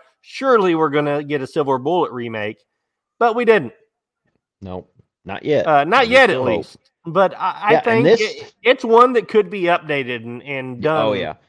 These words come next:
Speaker 2: And this is
Speaker 1: done
Speaker 2: one, like
Speaker 1: well.
Speaker 2: we were talking about before, you know, you never really see the werewolf until the end, and then you're like, "Oh,
Speaker 1: Oh.
Speaker 2: that's it?"
Speaker 1: Yeah.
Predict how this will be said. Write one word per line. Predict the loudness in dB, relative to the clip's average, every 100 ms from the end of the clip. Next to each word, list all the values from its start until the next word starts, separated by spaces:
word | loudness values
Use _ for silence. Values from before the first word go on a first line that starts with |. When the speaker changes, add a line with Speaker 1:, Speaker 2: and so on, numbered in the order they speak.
| _ _ _ _ _ _ _ -6
Speaker 2:
And | -4
this | -2
is | 0
Speaker 1:
done | 2 2
Speaker 2:
one, | 2
like | 0 0
Speaker 1:
well. | -2
Speaker 2:
we |
were | -2
talking | 0 0 2
about | 2 2
before, | 0 -4 -4 -2
you | -4
know, | -4 -6
you | -6 -8
never | -4 -2 -2 -4 -4
really | -4 -4 -4 -8
see | -10 -8 -8 -8
the | -8
werewolf | -8 -6 -6 -8 -10 -14 _ _ _ _ _ _ _ -12
until | -4 -2 -2
the | -2 -4
end, | -4 -6
and | -8
then | -8
you're | -10 -10
like, | -12 -16 _ _ _ _ _ -16
"Oh, | -6 -2
Speaker 1:
Oh. | -2 -2 -10 _ _ -16
Speaker 2:
that's | -12 -8
it?" | -6 -4
Speaker 1:
Yeah. | -4 -6